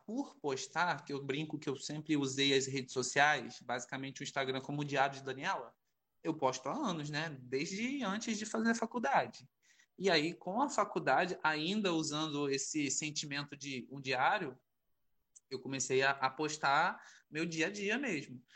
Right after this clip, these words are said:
Só que desde o ano passado, eu comecei a olhar isso,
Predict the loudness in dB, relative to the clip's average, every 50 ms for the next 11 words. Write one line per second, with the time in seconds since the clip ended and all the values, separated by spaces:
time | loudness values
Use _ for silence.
0 | -20 -16 _ -2 0 0 0 0 0 2 2 2 2 0 0 0 0 0 0 0
1 | 0 0 0 0 0 0 0 2 2 4 2 2 0 -4 -8 -8 -10 -12 -16 _
2 | _ _ -8 -8 -8 -6 -6 -6 -4 -4 -2 -2 0 2 2 4 4 4 4 4
3 | 4 4 4 4 2 0 -2 -2 -2 -6 -6 -6 -8 -8 -8 -12